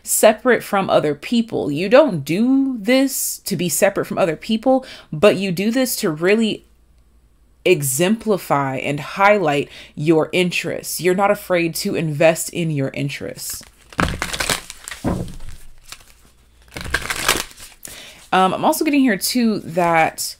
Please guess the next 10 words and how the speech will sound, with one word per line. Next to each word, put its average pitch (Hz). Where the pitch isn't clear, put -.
you 233
allow 302
creativity 170
to -
lead 143
you, 233
and 196
you 185
don't 190
become 196